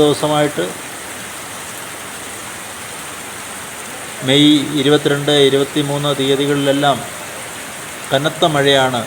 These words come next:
ഇരുപത്തിമൂന്നാം തീയതി, ഇരുപത്തിരണ്ടാം തീയതി വൈകിട്ട്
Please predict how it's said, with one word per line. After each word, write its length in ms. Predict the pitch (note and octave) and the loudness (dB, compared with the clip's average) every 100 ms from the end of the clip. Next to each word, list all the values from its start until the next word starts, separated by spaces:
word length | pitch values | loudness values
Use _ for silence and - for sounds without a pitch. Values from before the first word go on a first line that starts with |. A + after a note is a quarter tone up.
| - - - - - - - - - - C#3+ | -6 -12 -12 -12 -12 -12 -12 -12 -12 -6 2
ഇരുപത്തിമൂന്നാം 720 | C#3+ D3+ D3+ D3+ D3+ D3+ D3+ | 4 4 2 2 2 2 2
തീയതി, 240 | D#3 E3 F3 - - - - - - - - - - - - - | 2 2 0 -6 -14 -16 -16 -16 -16 -16 -16 -16 -16 -16 -10 -2
ഇരുപത്തിരണ്ടാം 520 | B2+ D#3 D#3+ D#3+ E3+ E3+ | 2 4 4 4 6 6
തീയതി 160 | E3+ | 6
വൈകിട്ട് 320 | D3+ D#3+ D#3 | 6 6 6